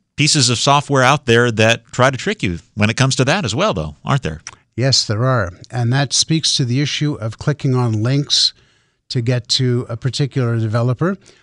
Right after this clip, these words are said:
Speaker 2: or from friends. Again, they may say, "Hey, I got this great software, um, to protect the computer, click on this link." Uh, I've received emails from people who I know with no subject line, with just a link in there,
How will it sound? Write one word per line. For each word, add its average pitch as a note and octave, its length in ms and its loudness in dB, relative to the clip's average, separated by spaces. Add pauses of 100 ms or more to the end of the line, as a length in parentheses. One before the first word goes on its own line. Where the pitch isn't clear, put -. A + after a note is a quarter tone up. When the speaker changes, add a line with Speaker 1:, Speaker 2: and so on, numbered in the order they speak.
(140)
Speaker 2:
or G3 100 -6
from F3+ 200 0
friends. C#3+ 520 0
Again, E3 240 0
they B2 100 0
may B2+ 140 2
say, B2 220 2
"Hey, B2 200 -2
I G#2+ 60 -4
got A2 160 -2
this A2 160 -4
great G#2+ 240 -8
software, G2+ 760 -6 (100)
um, G#2 540 -6
to A#2 80 -6
protect A2 360 -6
the A#2 80 -6
computer, C#3 540 -2
click C3+ 320 -4
on A#2 140 2
this A2+ 240 0
link." G2+ 320 -8 (560)
Uh, G2 120 -6
I've C3 180 0
received C3+ 520 2 (360)
emails C#3+ 440 2
from B2+ 200 0
people C#3+ 360 0
who B2+ 180 2
I B2 120 2
know B2 400 0 (100)
with A2 160 -2
no B2 140 0
subject E3+ 540 0
line, B2 420 0 (260)
with B2 160 -4
just - 260 0
a C3+ 60 0
link C#3 320 -2
in G3+ 260 2
there, F#2 340 -4